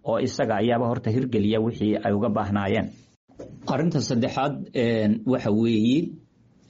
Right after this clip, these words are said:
Maraykanka oo garab siiya hogaamiyeyaasha muddada dheer soo xukumaya dalalka Saaxil, si danihiisa iyo kuwa xulfadiisa reer Yurub uu u ilaaliyo,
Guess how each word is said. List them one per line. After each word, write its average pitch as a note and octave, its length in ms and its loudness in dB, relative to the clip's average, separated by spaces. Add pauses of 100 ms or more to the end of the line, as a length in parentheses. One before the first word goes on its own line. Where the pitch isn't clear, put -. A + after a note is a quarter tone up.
(160)
Maraykanka A2 580 2
oo G#2 240 0
garab A#2 260 -2
siiya B2 440 2 (920)
hogaamiyeyaasha A2+ 800 2
muddada A2 340 0
dheer A2+ 400 2
soo G#2+ 180 -2
xukumaya G2+ 520 0
dalalka G2+ 400 0
Saaxil, F#2+ 480 -4 (840)
si - 160 -2
danihiisa A#2 500 2
iyo G#2 180 4
kuwa G#2+ 360 -2 (460)
xulfadiisa G#2 520 0
reer G#2+ 300 0
Yurub G#2+ 320 2
uu G#2 180 2
u A2+ 60 2
ilaaliyo, F#2 520 0